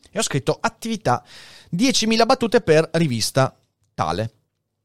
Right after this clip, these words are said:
È arrivata la scadenza, la scadenza mi è stata ricordata due o tre volte durante quel mese e poi, nonostante la scadenza, la consegna fosse la settimana prossima, avevo messo questa settimana a lavorarci.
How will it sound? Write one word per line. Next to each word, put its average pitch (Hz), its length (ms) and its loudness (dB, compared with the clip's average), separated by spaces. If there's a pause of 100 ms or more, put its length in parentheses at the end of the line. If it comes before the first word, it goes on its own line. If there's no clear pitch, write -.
(320)
È - 80 -2
arrivata 131 260 2
la 113 100 -2
scadenza, 170 680 0
la 120 100 -6
scadenza 143 320 0
mi 131 60 -4
è - 20 -4
stata 143 180 -2
ricordata 151 500 0
due 143 140 -2
o 160 40 -4
tre 160 140 -2
volte 160 280 2
durante 139 300 -2
quel 214 180 0
mese 196 460 0 (340)
e 370 100 -6
poi, 180 420 2 (100)
nonostante 131 480 0
la 117 100 0
scadenza, 135 580 0
la 113 120 0
consegna 127 380 0
fosse 113 220 -6
la 113 100 -6
settimana 151 340 -2
prossima, 190 400 0
avevo 127 160 4
messo 139 320 0 (240)
questa 160 200 2
settimana 131 480 2
a 113 40 4
lavorarci. 117 580 0